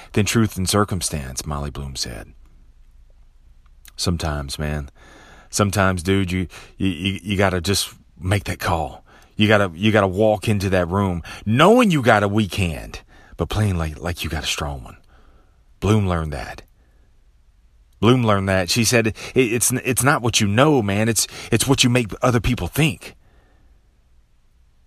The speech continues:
Because, see, people are playing you. Yeah. Yeah, you're being played. People are playing you.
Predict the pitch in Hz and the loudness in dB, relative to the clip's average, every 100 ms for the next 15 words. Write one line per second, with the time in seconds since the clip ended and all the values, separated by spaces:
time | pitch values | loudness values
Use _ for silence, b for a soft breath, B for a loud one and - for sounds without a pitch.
0 | _ _ _ - 110 - 117 98 _ _ | _ _ _ -6 -2 0 -2 -4 _ _
1 | - 143 107 90 87 110 90 95 139 85 | -6 -4 -2 -2 -2 -2 0 -2 -2 -6
2 | - _ _ _ _ _ _ _ _ 180 | -12 _ _ _ _ _ _ _ _ -6
3 | 190 - - _ _ _ _ _ _ 147 | -6 -8 -16 _ _ _ _ _ _ -4
4 | 135 139 156 117 - 143 95 - - _ | 0 2 2 0 -2 -4 -4 -10 -20 _
5 | _ _ _ _ - - 202 170 117 123 | _ _ _ _ -6 0 2 4 4 4
6 | 110 92 87 92 170 | 2 2 0 0 -2